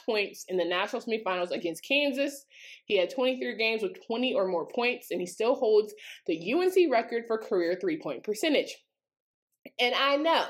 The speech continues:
again, some of y'all feeling a little bit like, "Why?" One thing Carolina struggled with during this entire season was shooting the three.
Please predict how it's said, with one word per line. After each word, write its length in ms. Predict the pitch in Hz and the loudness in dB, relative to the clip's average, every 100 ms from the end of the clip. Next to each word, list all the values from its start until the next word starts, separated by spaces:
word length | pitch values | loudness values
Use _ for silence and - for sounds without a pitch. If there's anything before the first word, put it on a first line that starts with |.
| - _ _ _ _ _ | -6 _ _ _ _ _
again, 380 | - 240 240 156 - - _ _ | -2 0 0 -2 -4 -18 _ _
some 200 | - 185 | -4 0
of 60 | 240 | 4
y'all 260 | 254 254 262 | 4 4 2
feeling 260 | 269 277 269 | 2 4 4
a 60 | |
little 160 | 277 262 | 4 4
bit 100 | 285 | 2
like, 200 | 330 302 | 2 0
"Why?" 500 | 381 494 453 165 - _ _ _ _ _ | -2 0 0 0 -4 _ _ _ _ _
One 340 | - 262 381 392 | 0 2 2 2
thing 340 | 415 339 - | 2 2 0
Carolina 420 | - 302 320 320 | 2 4 6 4
struggled 420 | 320 370 320 311 254 | 2 4 4 4 2
with 240 | 175 143 - _ - _ - | 2 2 -8 _ -20 _ -4
during 340 | 202 277 277 277 | 4 6 6 2
this 140 | 285 | 0
entire 540 | 277 269 311 277 285 285 | 0 2 4 4 2 -2
season 580 | - 294 285 254 175 - - _ - _ | -4 2 2 4 2 -2 -14 _ -20 _
was 160 | 247 - | 0 2
shooting 400 | - 294 269 262 | 0 0 0 0
the 100 | 254 | -2
three. 480 | 254 254 196 110 | -2 0 0 -2